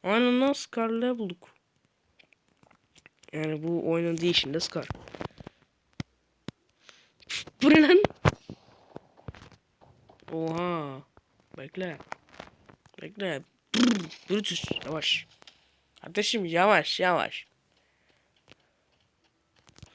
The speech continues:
Kardeşim. Oha direkt öldü lan. Vay anasını satayım direkt öldü. Manyak direkt öldü. Bunun da mı Scarlet'si varmıştı?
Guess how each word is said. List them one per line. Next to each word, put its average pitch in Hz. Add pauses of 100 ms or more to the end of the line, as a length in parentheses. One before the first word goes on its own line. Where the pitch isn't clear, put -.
(880)
Kardeşim. 311 (1120)
Oha 208
direkt 240
öldü 311
lan. 359 (840)
Vay 247
anasını 262
satayım 208
direkt 214
öldü. 165 (1200)
Manyak 202
direkt 202
öldü. 190 (1800)
Bunun 302
da 269
mı 226
Scarlet'si 190
varmıştı? 170